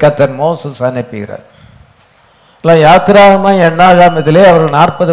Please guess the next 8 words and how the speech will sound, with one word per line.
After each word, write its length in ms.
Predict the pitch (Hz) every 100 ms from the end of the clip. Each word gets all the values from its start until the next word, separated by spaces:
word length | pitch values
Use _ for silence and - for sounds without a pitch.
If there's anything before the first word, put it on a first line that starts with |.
| 147
வருஷமாக 460 | 147 165 160 156 156
பிரயாணம் 400 | 143 156 165 156 139
பண்ணினதை 420 | 135 135 139 147 127
வாசிக்கிறோம். 540 | 135 - 127 110 - _ _ _ _ _ -
லேவியர் 640 | 147 190 226 226 208 180 165
ஆகமத்திலே 420 | 160 156 156 185 214
அவர்கள் 260 | 170 160 165
செலுத்த 260 | 185 175